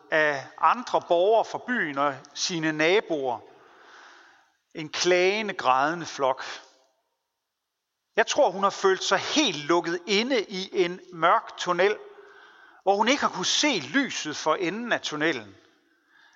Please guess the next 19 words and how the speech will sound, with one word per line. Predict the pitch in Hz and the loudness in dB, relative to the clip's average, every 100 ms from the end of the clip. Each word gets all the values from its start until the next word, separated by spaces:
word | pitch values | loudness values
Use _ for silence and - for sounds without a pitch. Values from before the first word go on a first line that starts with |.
| _ | _
Alt | 208 233 190 - - - - | 2 2 -2 -8 -14 -20 -14
har | - 170 | 0 0
været | 156 151 - | 2 0 0
domineret | 165 165 202 175 135 | -2 2 2 2 0
af | - 143 | -2 -4
det | 160 - - _ _ - | -6 -10 -20 _ _ -4
udsigtsløse. | 247 302 - 160 - 147 139 139 - 120 _ _ _ _ _ _ _ _ _ _ _ - | -2 0 -2 -4 -6 -6 -6 -6 -12 -16 _ _ _ _ _ _ _ _ _ _ _ -10
Hun | 196 | -2
kunne | 277 | 0
ikke | 339 | 0
se | - 180 | 0 -2
tilbage | 147 - 147 175 269 247 - - - _ _ _ _ | -4 -2 2 4 2 -2 -12 -20 -20 _ _ _ _
med | - 139 | -14 -6
glæde | 143 165 220 | 2 4 4
og | 214 | 2
taknemmelighed | 151 - 196 214 139 127 | -2 -4 -4 -4 -6 -8
på | 123 | -8
det, | 143 185 | -2 0
der | 170 117 | 2 0